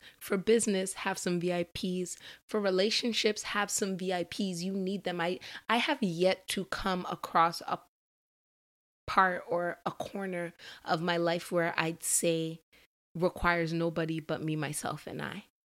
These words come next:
I could be wrong. Maybe I haven't gotten there yet, but I truly cannot find that place. And wise counsel is such a major part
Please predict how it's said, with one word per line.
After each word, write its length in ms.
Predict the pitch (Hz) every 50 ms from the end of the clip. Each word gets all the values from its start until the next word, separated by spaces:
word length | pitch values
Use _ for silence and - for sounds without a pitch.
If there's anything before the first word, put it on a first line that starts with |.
| _ _ - _ _ -
I 100 | - -
could 260 | - - - 202 185
be 120 | 180 196 180
wrong. 420 | 170 175 180 202 208 214 220 214 -
Maybe 220 | - 175 175 180 175
I 60 | 160
haven't 320 | 170 175 170 165 165 156
gotten 260 | - 170 - - 185
there 160 | 185 185 185 185
yet, 280 | 190 190 196 190 196 -
but 180 | 180 170 - -
I 120 | - 175
truly 480 | 170 - - - 202 196 190 185 175 -
cannot 440 | - - - 185 180 180 160 - -
find 260 | - - 160 165 165
that 200 | 151 147 - -
place. 420 | - - - 403 359 - - - - _ - - - - - - - - _ -
And 220 | 208 196 196 196
wise 460 | 190 180 160 180 180 165 208 247 226 -
counsel 580 | - - - 190 190 185 185 - - 180 175
is 160 | - - 165
such 340 | - - - 190 185 - -
a 40 | -
major 380 | 196 185 175 175 175 - 175 165
part 400 | 165 - - 170 160 156 -